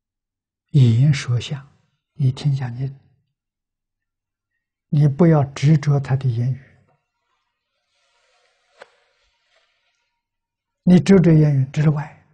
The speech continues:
你就变成外道了。叫不执着言语，他说多说少，说深说浅没关系，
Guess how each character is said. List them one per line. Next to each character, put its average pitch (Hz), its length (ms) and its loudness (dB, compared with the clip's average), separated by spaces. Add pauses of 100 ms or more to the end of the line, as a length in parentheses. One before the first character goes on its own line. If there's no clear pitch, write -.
(1400)
你 156 100 -4
就 135 120 -4
变 135 120 -2
成 131 120 -2
外 123 100 -4
道 123 220 -14
了。 - 180 -20 (1160)
叫 - 200 -20 (220)
不 180 220 2
执 147 260 0
着 135 220 -4
言 131 260 -4
语， - 180 -16 (960)
他 143 140 -4
说 - 200 -2
多 160 320 2
说 147 220 -2
少， 135 300 -4
说 156 180 -4
深 135 240 -4
说 139 160 -6
浅 - 260 -10 (100)
没 139 120 -4
关 - 240 -10
系， - 160 -20